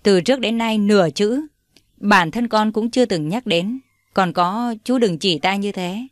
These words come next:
không vui chút nào." Mạc Thanh Phong ghét nhất bị người khác chỉ tay vào mặt. Anh rất ghét, ghét nhất như vậy. "Mạc Thanh Phong, cậu xem Đỗ gia chúng tôi là cái gì hả? Cậu xem con gái của Đỗ Minh Tuấn tôi là món đồ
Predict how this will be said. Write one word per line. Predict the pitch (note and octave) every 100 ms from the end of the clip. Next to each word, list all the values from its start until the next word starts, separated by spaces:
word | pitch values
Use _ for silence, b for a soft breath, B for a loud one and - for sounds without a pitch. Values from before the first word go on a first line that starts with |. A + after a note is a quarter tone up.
| _
không | A3+ G3
vui | G3 F3+
chút | C4+
nào." | G3+ D3 C#3 _ _ _ _ _ _ _ _ _ _ _ _
Mạc | F#3 F#3 -
Thanh | G#3+ G#3+
Phong | G#3 G#3 F#3+
ghét | C#4 B3+
nhất | B3+ D#4+ _ _ -
bị | F#3+ F#3
người | E3+
khác | - B3+ D4
chỉ | - F#3
tay | C#3+ F#3+
vào | F#3+ D#3
mặt. | D3 C#3 _ _ _ _ _
Anh | F#3+ E3+
rất | F3+ C4
ghét, | G#3 A#3+ - _ _ _ _
ghét | D#3+ G3 C4
nhất | A3 E4+
như | A3+ F3
vậy. | E3 - _ _ _ _ _ _ _ _
"Mạc | F3+ D#3+
Thanh | G3
Phong, | G3 F3+ F3 - _ _ _ _ _ -
cậu | A3
xem | G3 A3 G#3
Đỗ | F#3+ A#3+
gia | A3+
chúng | G#3 A#3+
tôi | A3+ G3+
là | F3+
cái | G3
gì | G#3+ D#3
hả? | D#3+ C#3 - _ _ _ -
Cậu | G#3+
xem | G3+ A#3
con | A#3 A#3
gái | G3+ G3 C#4
của | G#3
Đỗ | F#3+
Minh | A#3+ A#3
Tuấn | G#3+ G#3+
tôi | A3+ G#3+
là | F#3+
món | E3 F3+ B3+
đồ | A3